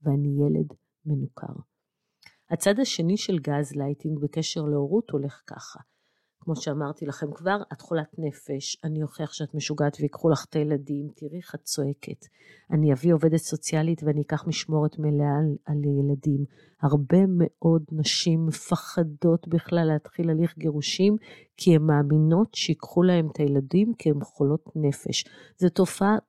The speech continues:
כל כך רחבה, הרבה הרבה יותר ממה שאתם יכולים לדמיין.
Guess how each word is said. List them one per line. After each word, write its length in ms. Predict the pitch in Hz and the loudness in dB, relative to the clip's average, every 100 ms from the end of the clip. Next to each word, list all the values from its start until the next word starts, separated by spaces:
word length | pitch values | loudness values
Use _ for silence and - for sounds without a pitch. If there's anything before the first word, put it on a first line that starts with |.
| _ _ | _ _
כל 380 | - - 233 240 - | -8 4 6 6 4
כך 260 | 175 - | -2 0
רחבה, 540 | 151 143 - 139 156 175 160 | -2 -2 -2 2 4 4 2
הרבה 400 | 165 160 151 196 220 | -2 -2 2 2 2
הרבה 280 | 165 151 151 | 0 0 4
יותר 300 | 170 160 170 165 | 2 2 -2 -2
ממה 260 | 165 156 | 0 -2
שאתם 220 | 160 160 | -2 -4
יכולים 300 | 151 - 160 | -4 -2 0
לדמיין. 720 | 170 147 147 143 151 156 143 | 0 0 -2 -2 0 0 0